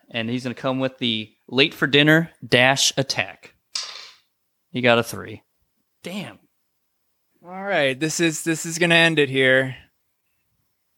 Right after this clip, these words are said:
Speaker 2: What's, uh, old Pa gonna do?
Speaker 1: Gonna do a finisher?
Speaker 2: He's gonna do what?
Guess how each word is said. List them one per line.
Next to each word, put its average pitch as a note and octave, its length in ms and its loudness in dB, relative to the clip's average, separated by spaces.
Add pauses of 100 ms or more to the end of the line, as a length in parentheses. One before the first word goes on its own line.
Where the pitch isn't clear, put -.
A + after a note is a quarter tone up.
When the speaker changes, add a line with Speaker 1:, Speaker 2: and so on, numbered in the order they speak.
(280)
Speaker 2:
What's, C#3+ 340 -12
uh, D3+ 340 4
old D#3 220 2
Pa D#3+ 320 6
gonna D#3 240 -2
do? F3+ 420 2 (1600)
Speaker 1:
Gonna B2+ 140 4
do B2 120 6
a A#2 40 4
finisher? E3+ 580 0 (300)
Speaker 2:
He's F#3+ 180 -12
gonna F#3 120 -8
do E3 200 -4
what? C#3+ 220 -6